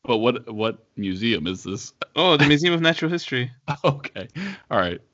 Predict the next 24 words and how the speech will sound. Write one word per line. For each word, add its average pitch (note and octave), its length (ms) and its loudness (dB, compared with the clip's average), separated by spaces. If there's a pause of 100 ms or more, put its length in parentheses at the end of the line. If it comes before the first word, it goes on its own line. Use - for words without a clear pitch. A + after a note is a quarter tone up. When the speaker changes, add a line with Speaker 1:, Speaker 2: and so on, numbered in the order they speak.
Speaker 2:
<laughs> - 240 -10
Speaker 1:
I F#3+ 40 2 (540)
thought - 40 0
you A3+ 60 10
were G3 160 4
Speaker 2:
Where F#3 180 12
Speaker 1:
like, B2+ 120 8
Speaker 2:
did A#2 60 2
you A#2 60 6
Speaker 1:
moma, B2+ 500 6
and B2+ 120 2
then B2 160 0
you're B2 160 -2
like, A2+ 340 -4 (380)
"Uh, G3 240 4
we G3 80 2
went G3 140 4
to F#3 60 -2
the E3+ 80 -4
T-Rex D3+ 460 2
exhibit B2 520 -4
in A#2 80 -4
the G2+ 80 -2
moma." A2+ 360 -2